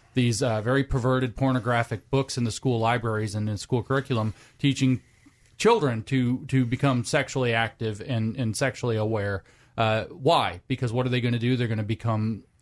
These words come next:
frankly, little perverts, and they're gonna go home, and their parents are gonna say no, and they're gonna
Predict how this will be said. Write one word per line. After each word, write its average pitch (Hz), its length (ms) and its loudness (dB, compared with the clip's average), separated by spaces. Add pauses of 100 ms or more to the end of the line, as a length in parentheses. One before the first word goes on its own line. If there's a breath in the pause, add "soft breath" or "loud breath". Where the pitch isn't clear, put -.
frankly, 117 380 0
little 104 240 -2
perverts, 110 520 -2
and 117 180 -2
they're 120 80 2
gonna 123 160 2
go 135 160 2
home, 104 320 0
and 110 100 -4
their 107 80 -4
parents 127 340 0
are 123 40 -6
gonna 127 160 0
say 139 180 0
no, 104 440 0 (260 soft breath)
and 113 160 2
they're 123 100 2
gonna 123 280 2